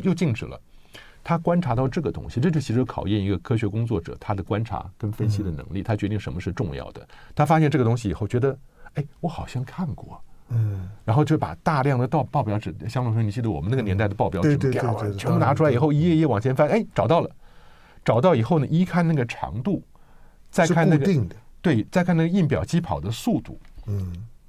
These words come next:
Speaker 1: 就知道它差了二十三小时五十六分钟。二十三小时五十六分，
Speaker 2: 嗯。
Speaker 1: 就是一个恒星日，以恒星为目标的地球转一圈的整整三百六十度的，
Speaker 2: 嗯。
Speaker 1: 的一个，一个长度嘛，不是我们正常的太阳日啊，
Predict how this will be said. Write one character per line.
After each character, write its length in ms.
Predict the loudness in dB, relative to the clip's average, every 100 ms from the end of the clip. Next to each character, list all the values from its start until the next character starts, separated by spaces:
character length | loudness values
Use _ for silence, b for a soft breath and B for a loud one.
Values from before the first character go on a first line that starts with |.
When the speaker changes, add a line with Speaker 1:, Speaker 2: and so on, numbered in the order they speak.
| 0
Speaker 1:
就 140 | 0
知 120 | 2 2
道 160 | 2 0
它 280 | -2 -2 -2 -8
差 220 | -2 0
了 120 | 0 -2
二 160 | -2
十 160 | -2 -2
三 200 | 0 0
小 180 | -2 -6
时 180 | -6 -6
五 160 | -6
十 100 | -6
六 120 | -6
分 200 | -4 -6
钟。 220 | -8 -10 -14 -20 -20 -20 b b b b b b
二 160 | 2 4
十 60 |
三 120 | 4 4
小 120 | 2
时 120 | 0
五 120 | 0
十 80 | 2
六 120 | 0
分， 300 | 2 0 -2 b b b -8
Speaker 2:
嗯。 140 | 0 2
Speaker 1:
就 120 | 4
是 100 | 2
一 60 | 0
个 140 | 0
恒 280 | -4 -6 -6
星 260 | -2 -2
日， 140 | -2 -2
以 160 | -2 -4
恒 280 | 0 0
星 320 | 2 0 0 -2
为 160 | -2 0
目 200 | 0 0
标 240 | 0 0
的 140 | 0 -2
地 160 | -4
球 160 | -2 -4
转 260 | -4 -6
一 80 | -6
圈 220 | -4 -4
的 80 | -6
整 180 | -4 -4
整 100 | -4
三 180 | -4 -4
百 100 | -6
六 140 | -8
十 120 | -10
度 180 | -14 -16
的， 100 | -16 -20 b b
Speaker 2:
嗯。 360 | -2 0 -2 -4
Speaker 1:
的 100 | -2
一 100 | 0
个， 120 | -2 -2
一 120 | -2
个 80 | -2
长 260 | -4 -6
度 120 | -6
嘛， 200 | -6 -8 -6
不 80 | -2
是 100 | 0
我 140 | -2
们 100 | -2
正 140 | -4
常 160 | -4 -6
的 80 | -6
太 200 | -4 -4
阳 200 | -6 -10
日 80 | -10
啊， 220 | -10